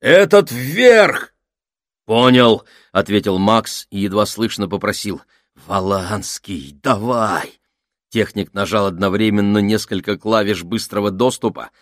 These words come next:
«На авось, в надежде попасть куда нужно, другого шанса не будет!»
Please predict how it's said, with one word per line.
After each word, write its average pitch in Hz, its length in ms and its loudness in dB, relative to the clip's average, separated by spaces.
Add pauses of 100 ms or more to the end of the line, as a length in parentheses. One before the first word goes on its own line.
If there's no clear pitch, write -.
(200)
«На 107 280 2
авось, 113 420 0
в 98 40 -8
надежде 110 480 0
попасть 110 540 -2
куда 107 240 -2
нужно, 110 460 -2
другого 107 420 0
шанса 113 420 -4
не 110 120 2
будет!» 107 420 -6